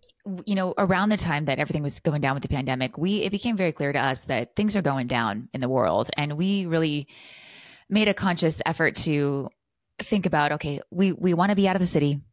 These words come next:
We don't wanna necessarily, if things go down, eh, over the next couple of years," which I, I do definitely feel there's gonna be some breakdown in this country. Um, I don't know how bad it's gonna get, but I have a feeling it's coming. And so we, we really wanted to get out of the city,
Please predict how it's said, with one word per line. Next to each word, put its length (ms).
We 100
don't 200
wanna 240
necessarily, 460
if 120
things 280
go 160
down, 460
eh, 120
over 140
the 60
next 200
couple 200
of 40
years," 180
which 100
I, 240
I 80
do 280
definitely 280
feel 300
there's 320
gonna 180
be 100
some 240
breakdown 460
in 60
this 140
country. 420
Um, 240
I 120
don't 80
know 80
how 80
bad 160
it's 80
gonna 140
get, 220
but 120
I 60
have 100
a 60
feeling 260
it's 120
coming. 400
And 160
so 440
we, 300
we 140
really 200
wanted 320
to 300
get 160
out 60
of 60
the 60
city, 440